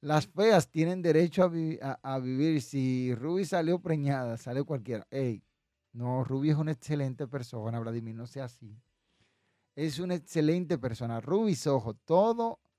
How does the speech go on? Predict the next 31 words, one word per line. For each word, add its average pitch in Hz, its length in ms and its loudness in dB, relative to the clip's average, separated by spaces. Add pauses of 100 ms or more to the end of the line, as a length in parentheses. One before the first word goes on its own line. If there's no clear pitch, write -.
(680)
todos 185 640 4
los 139 300 -2
que 139 160 -2
yo 151 180 0
conozco 147 600 0
directamente, 135 880 0
que 131 100 -10
han 139 80 -8
compartido 143 560 -2
con 127 160 -8
ella, 131 240 -4
me 113 100 -6
dicen, 117 260 -8
"Mira, 110 300 -10
es 117 300 -18
un, 120 260 -18
es, 127 580 -20
es 127 280 -14
un 143 180 -10
pan 135 280 -6
de 110 80 -10
azúcar. - 400 -18 (1200)
Un 131 120 -12
pan 147 160 0
de 139 60 0
azúcar". 120 320 -8
Y, 113 160 -12
y 120 80 -10
mi, 120 280 -6 (480)
tiene 151 180 0
muchísimas 135 920 -6